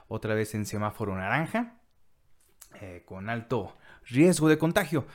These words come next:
Es por eso que en esta ocasión vamos a traerles más contenido a todos ustedes,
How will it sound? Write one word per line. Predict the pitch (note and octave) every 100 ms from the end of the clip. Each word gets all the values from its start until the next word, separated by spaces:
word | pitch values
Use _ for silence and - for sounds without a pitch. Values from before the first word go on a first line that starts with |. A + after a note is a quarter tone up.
| - -
Es | C#3+ D3
por | D3+ D#3
eso | F3+ F3+ F3+
que | F#3 C#3+ D#3+
en | A2 A2+
esta | A#2+ C#3+
ocasión | C#3 D3+ G3+ F#3 G3+ D#3+
vamos | A#2 A#2+
a | G#2+
traerles | G#2 G#2+ G#2+
más | A2+ -
contenido | A#2 - G2+ G#2+
a | G#2
todos | G#2 -
ustedes, | - C#3 D3+ F3+ -